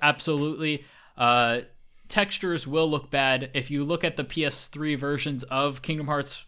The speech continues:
uh, one point five and two point five and look at the environments in these games, a lot of the textures do look pretty bad. And the reason why is because they didn't change them. They are literally the ones that they got from the P S two version of the game.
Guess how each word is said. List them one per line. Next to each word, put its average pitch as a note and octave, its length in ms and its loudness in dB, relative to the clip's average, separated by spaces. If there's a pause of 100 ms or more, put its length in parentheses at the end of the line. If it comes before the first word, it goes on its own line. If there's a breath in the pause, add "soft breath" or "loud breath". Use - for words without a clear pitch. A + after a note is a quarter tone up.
(120)
uh, C3+ 180 0
one C#3 220 -2
point C#3+ 180 -2
five C#3+ 320 4
and B2+ 340 0
two D3 140 -4
point C3+ 240 -4
five C#3+ 300 4 (260 loud breath)
and C3 160 2
look D3 160 4
at D3 80 4
the D3+ 120 2
environments C3 600 4
in D#3+ 160 -4
these E3 220 2
games, F3+ 400 0 (240 loud breath)
a C3+ 60 2
lot C#3 200 8
of D3+ 60 4
the D3 100 0
textures D#3 460 -2
do C#3 160 -2
look D3+ 180 -2
pretty E3+ 240 0
bad. F3+ 380 4 (180 loud breath)
And C#3+ 140 2
the D3 60 4
reason E3 360 6
why D#3+ 480 8 (100)
is C#3 200 0
because C#3+ 280 0
they C#3 120 0
didn't D3+ 240 0
change D#3+ 340 0
them. G2+ 240 -4
They C3 120 0
are C3 100 4
literally C#3+ 340 2
the C3+ 140 0
ones C3 320 0
that - 100 -16
they C3 80 2
got B2+ 260 4
from C3+ 140 -2
the B2 60 0
P B2+ 160 0
S A#2 100 0
two D#3 180 2
version D#3 300 0
of C#3+ 80 -4
the C#3+ 80 -4
game. D3 300 2